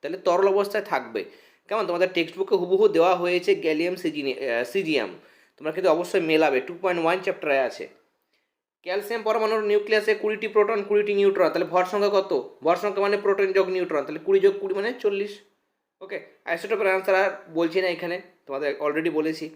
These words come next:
এরপরে এই প্রশ্নগুলো দেখো, প্রথম প্রশ্ন, ইউরেনিয়াম যেটা মৌলটা দিয়েছে, এখানে ইলেকট্রন আর নিউট্রন সংখ্যা কত? এখানে ইউরেনিয়াম, তাই তো,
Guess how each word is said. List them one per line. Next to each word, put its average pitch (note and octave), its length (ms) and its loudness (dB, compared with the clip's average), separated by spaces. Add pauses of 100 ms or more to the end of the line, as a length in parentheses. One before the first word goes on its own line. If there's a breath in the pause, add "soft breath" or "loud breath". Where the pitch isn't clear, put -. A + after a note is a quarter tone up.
(420)
এরপরে F#3+ 480 0 (420)
এই F3 100 -10
প্রশ্নগুলো F#3+ 520 2
দেখো, D#3+ 260 0
প্রথম F#3+ 300 -2
প্রশ্ন, F3 400 -4
ইউরেনিয়াম G3 540 4
যেটা F#3 280 2
মৌলটা E3+ 440 0
দিয়েছে, D#3+ 480 -2 (520 loud breath)
এখানে F#3+ 400 -4 (320)
ইলেকট্রন G3 480 0
আর G#3+ 80 2
নিউট্রন F#3+ 280 2
সংখ্যা F3 280 -6
কত? G#2+ 300 -6 (1040)
এখানে A3+ 380 -4 (220)
ইউরেনিয়াম, F3 500 2
তাই F#3 120 -4
তো, B3 160 -2